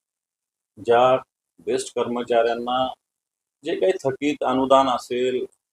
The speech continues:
थकबाकी असेल, ते देण्याचं जेव्हा ठरलं, तर जे मतदार आहे त्यांनाच मिळालं, बाकी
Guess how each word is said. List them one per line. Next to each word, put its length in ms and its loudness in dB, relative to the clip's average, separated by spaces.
थकबाकी 520 -4
असेल, 240 -4
ते 180 -6
देण्याचं 600 0
जेव्हा 200 0
ठरलं, 280 0
तर 120 0
जे 120 -2
मतदार 440 4
आहे 80 2
त्यांनाच 320 2
मिळालं, 300 4
बाकी 260 4